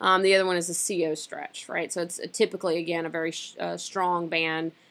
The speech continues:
um, right around nine hundred or so wave numbers. So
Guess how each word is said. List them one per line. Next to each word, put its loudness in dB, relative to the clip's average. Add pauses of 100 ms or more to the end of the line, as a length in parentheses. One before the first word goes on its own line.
(140)
um, -2
right 2
around -2 (140)
nine 0
hundred -4
or -8
so -2
wave -4
numbers. -10
So -6